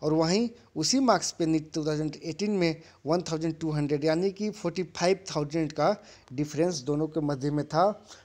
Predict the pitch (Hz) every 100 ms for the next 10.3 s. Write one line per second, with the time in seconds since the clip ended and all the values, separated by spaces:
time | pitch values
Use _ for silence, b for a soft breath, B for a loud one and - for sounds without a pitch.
0 | B 139 151 190 170 165 160 165 175 170
1 | 165 185 175 185 170 165 165 160 160 160
2 | 165 - 139 147 151 208 214 220 233 B
3 | B B B B - 160 175 175 165 170
4 | 127 123 127 156 165 156 - 135 131 143
5 | 170 - - _ _ _ _ - 180 185
6 | 180 175 127 131 139 151 151 247 185 -
7 | - 165 202 - b b b b b b
8 | 131 165 214 214 185 185 185 - 147 151
9 | 185 175 165 - _ - 147 160 151 147
10 | 160 180 220